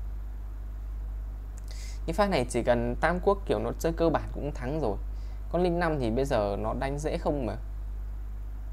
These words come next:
Cứ một là chúng ta vượt đam nó. Ủa mẹ, cái này không, không lên Triệu Vân à? Ồ, dạo này Tam Quốc lén không lên Triệu Vân rồi. Thì Chu Du bắt bài về này. Bắt bài xong chắc là đấm được vậy thôi à?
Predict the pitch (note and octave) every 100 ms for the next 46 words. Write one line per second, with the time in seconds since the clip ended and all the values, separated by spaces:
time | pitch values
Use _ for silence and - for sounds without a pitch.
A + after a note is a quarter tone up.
0 | - - - - - F3 F#3 F#3+ F#3 F3+
1 | D3+ A#2 A#2+ A2 C3 C3 D#3 C3 A2+ B2+
2 | C#3+ C#3 A2+ B2+ D3 - - - A2 C3+
3 | C#3+ - D3 D3+ B2 A2+ - F3 F3 F3+
4 | F#3 F3 C3+ D3 C3+ G2 - - - -
5 | - - - A#2+ A2+ G2+ A2+ B2+ C3+ E3
6 | D#3 A2+ A2+ D3+ D#3 D3 A2 B2 B2 G#2
7 | - - - - - - - - A#2 -
8 | C#3+ C3+ C#3+ B2+ - A#2 G#2 G#2 G2+ G2
9 | - - - - - - - - - D#3
10 | - B2 G#2+ - B2 B2 B2 A#2+ A#2+ -
11 | C#3+ A2 B2 C3+ G#2+ A#2